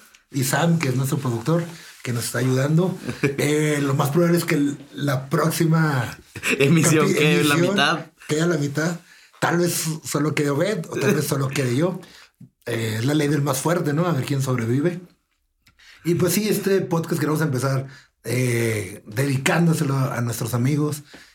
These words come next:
Speaker 1: que ya no están con nosotros por el coronavirus.
Speaker 2: Sí, un minuto de silencio con música de fondo.
Speaker 1: Un minuto de silencio.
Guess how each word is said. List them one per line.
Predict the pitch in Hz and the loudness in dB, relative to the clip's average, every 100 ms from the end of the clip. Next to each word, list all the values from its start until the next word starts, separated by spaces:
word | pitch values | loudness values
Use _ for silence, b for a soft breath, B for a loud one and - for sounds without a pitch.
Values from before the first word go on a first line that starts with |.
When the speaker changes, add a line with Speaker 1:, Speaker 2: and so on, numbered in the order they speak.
| _ | _
Speaker 1:
que | - | -6
ya | 110 | -2
no | 127 | 0
están | 127 131 | 0 0
con | 127 | 0
nosotros | 117 120 123 | 0 0 -2
por | - 117 113 - | -4 -2 -2 -2
el | - 113 | -4 -2
coronavirus. | 123 110 107 113 113 90 - - - - | 0 0 2 2 0 0 -4 -4 -6 -8
Speaker 2:
Sí, | - 104 107 104 | -4 0 2 4
un | 98 104 117 | 2 4 4
minuto | 131 127 131 | 6 4 2
de | 135 | 2
silencio | 123 123 127 135 | 2 2 2 2
con | 120 | 2
música | 117 117 120 123 | 2 0 0 -2
de | |
fondo. | 110 131 139 151 | 0 0 0 2
Speaker 1:
Un | 139 | 2
minuto | 135 135 139 | 2 2 0
de | 135 | -2
silencio. | 123 139 147 151 170 | 0 0 0 2 2